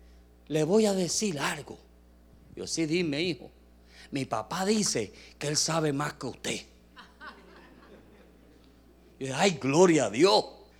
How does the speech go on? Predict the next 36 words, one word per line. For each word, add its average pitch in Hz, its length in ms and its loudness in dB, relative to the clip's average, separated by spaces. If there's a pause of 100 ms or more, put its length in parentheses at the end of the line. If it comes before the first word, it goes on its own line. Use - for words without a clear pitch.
(140)
Pero 131 200 4
ese 202 240 6
niño 202 560 2 (680)
le 110 100 0
estaban 165 440 0
metiendo 170 460 -2
una 170 240 -4
cosa 165 280 -8
en 156 80 -4
su 165 120 -6
mente 170 500 -4 (1000)
que 101 140 -8
no 107 120 -4
era 123 200 0
recto. 104 360 -8 (720)
En 104 140 -8
vez 156 140 2
de 190 80 -2
enseñarle 180 560 -2
a 170 40 2
respetar 147 540 -4
las 170 160 -2
autoridades, 151 800 -2 (420)
él 143 160 0
estaba 156 300 0
enseñando 156 600 -2
que 127 80 -6
él 135 80 -4
sabía 135 300 -4
más 127 200 -6
que 110 180 -8
yo. 101 160 -10 (260)
¿Tú 160 140 -6
sabes 185 220 2
dónde 185 280 -2
terminó? 175 560 -4